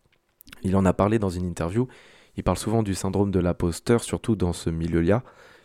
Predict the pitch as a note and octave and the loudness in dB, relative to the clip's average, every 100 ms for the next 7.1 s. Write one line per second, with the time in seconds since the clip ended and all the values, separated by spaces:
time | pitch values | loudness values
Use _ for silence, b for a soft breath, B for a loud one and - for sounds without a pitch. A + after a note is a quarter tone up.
0 | - - F2 D#2+ D#2+ G#2 - G2 - F#2 | -16 -6 -4 -2 -2 -2 0 -2 -4 -4
1 | F2 E2 - B2 B2 - E2+ - - G#2+ | -2 -4 0 2 2 0 -4 -6 -2 -2
2 | G#2 F#2+ G#2 G#2+ - E2+ F2 F#2 G2+ - | 0 0 0 0 -2 -4 -4 -4 -6 -2
3 | F#2 F2+ B B B B - - F2 F2 | 0 0 B B B B -6 -2 -2 0
4 | F#2+ F#2+ G2 F#2+ b b b - F2+ F2+ | 4 4 2 -6 b b b -6 -4 -4
5 | F#2+ - E2+ F2+ - F#2+ F#2 G2+ G#2 b | -4 -4 -2 -2 -2 -2 2 2 2 b
6 | b b D#2+ E2 - F2 F#2 F2 E2+ E2+ | b b -12 -12 -10 -10 -8 -6 -6 -8